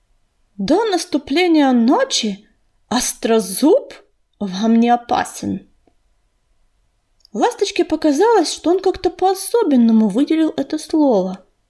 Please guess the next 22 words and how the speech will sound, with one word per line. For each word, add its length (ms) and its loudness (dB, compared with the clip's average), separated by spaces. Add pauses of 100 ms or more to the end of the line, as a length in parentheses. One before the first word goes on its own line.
(400)
Словно 400 4
острозуб 800 2 (240)
был 200 0
не 280 4
единственной 680 0
опасностью, 680 -4
которая 380 -4
поджидала 760 -2 (120)
их 280 -8
в 40 -10
горах. 680 -12 (960)
Её 280 2
подозрения 680 2
только 380 0
усилились, 680 2
когда 360 -4
она 160 2
заметила, 800 -2 (360)
как 180 -4
один 300 4
из 140 -2
стражей 920 -2